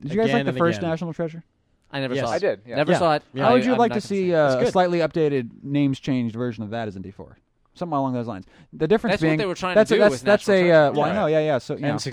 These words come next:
Speaker 4: Well, National Treasure
Speaker 2: too.
Speaker 4: was
Speaker 1: That's, uh,
Speaker 4: more of a
Speaker 1: but that's
Speaker 4: Da Vinci
Speaker 1: more,
Speaker 4: Code.
Speaker 1: that's more, you know, colonial history, not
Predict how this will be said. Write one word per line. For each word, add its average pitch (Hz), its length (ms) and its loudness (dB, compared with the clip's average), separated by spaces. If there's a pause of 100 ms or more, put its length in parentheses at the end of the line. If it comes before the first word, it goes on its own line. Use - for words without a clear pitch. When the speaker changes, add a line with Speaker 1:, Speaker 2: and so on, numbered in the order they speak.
Speaker 4:
Well, 214 60 2
National 226 240 0
Treasure 180 280 2
Speaker 2:
too. 156 40 2
Speaker 4:
was 175 140 4
Speaker 1:
That's, 127 200 -4
uh, 180 120 2
Speaker 4:
more 156 120 4
of 107 60 -6
a 117 40 -4
Speaker 1:
but 160 80 -6
that's 226 180 2
Speaker 4:
Da 202 40 -6
Vinci 220 60 0
Speaker 1:
more, 202 280 2
Speaker 4:
Code. 143 80 -10
Speaker 1:
that's 185 180 -4
more, 202 240 0
you 196 80 -6
know, 139 380 -4
colonial 143 400 -2
history, 117 320 -8
not 110 180 -8